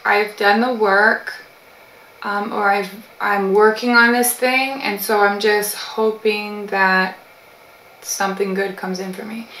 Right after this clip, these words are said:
It is an expansive energy where, where multiple opportunities could be coming in, but it's still a waiting energy of, like, waiting, I'm just waiting to see, uh,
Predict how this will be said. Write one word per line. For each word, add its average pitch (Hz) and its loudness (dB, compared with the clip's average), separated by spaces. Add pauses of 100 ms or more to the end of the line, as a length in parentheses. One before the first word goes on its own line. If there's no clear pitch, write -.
(160)
It 240 4
is 262 0
an 277 -4
expansive 240 2
energy 226 0
where, 202 0
where 208 -2 (160)
multiple 208 0
opportunities 226 2
could 233 2
be 233 -4
coming 226 -2
in, 240 -2 (500)
but 214 0
it's 220 2
still 233 2
a 226 2
waiting 220 2
energy 202 -4
of, 190 -4
like, 190 -4
waiting, 196 -2
I'm 190 -6
just 190 -6
waiting 196 -6
to 185 -4
see, - -8 (880)
uh, 190 -4